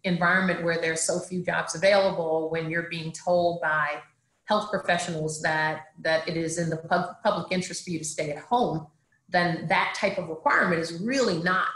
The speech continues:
going to be one that we ought to be putting on top of this pandemic. So so I have a, um, an aspiration, as do the members of, of our team at,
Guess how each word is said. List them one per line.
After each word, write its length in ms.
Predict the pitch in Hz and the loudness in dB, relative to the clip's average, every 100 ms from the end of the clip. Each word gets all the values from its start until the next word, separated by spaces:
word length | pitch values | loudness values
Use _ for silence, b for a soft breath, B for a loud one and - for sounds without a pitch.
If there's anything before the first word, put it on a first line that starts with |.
| - | -4
going 160 | 170 160 | -4 -2
to 80 | 156 | -2
be 400 | 160 156 151 156 | -2 -2 -4 -4
one 280 | 170 165 | -2 -2
that 200 | 160 156 | -2 -4
we 120 | 170 160 | -4 -2
ought 200 | 170 - | -2 -2
to 60 | |
be 80 | 160 | -6
putting 280 | 156 202 165 | -2 -2 0
on 140 | 151 151 | -2 -4
top 400 | - 175 175 - | -2 2 2 2
of 300 | 151 - - - _ - | 0 0 -4 -16 _ -6
this 420 | 160 - - _ - | -4 -6 -12 _ -8
pandemic. 600 | 160 156 156 151 - - | -4 0 0 0 -4 -4
So 240 | - 151 - B B B B B _ | -2 -2 -2 B B B B B _
so 300 | - 220 190 | 0 2 4
I 140 | 196 220 | 4 4
have 240 | 220 170 | 4 2
a, 280 | 170 - 165 | 2 0 0
um, 380 | 160 151 151 - | 0 0 -4 -2
an 100 | 180 | 0
aspiration, 580 | 180 180 175 170 170 175 | 2 0 0 0 0 0
as 240 | 170 170 | 0 -2
do 340 | - 160 160 156 | -4 -4 -4 -4
the 80 | 170 | -4
members 600 | 160 170 170 170 - - | -2 -2 -2 -2 -6 -6
of, 260 | 165 160 160 180 | -2 -4 -4 -6
of 100 | 165 | -2
our 220 | 165 170 | 0 0
team 360 | - 165 160 | -4 -6 -6
at, 140 | 160 | -6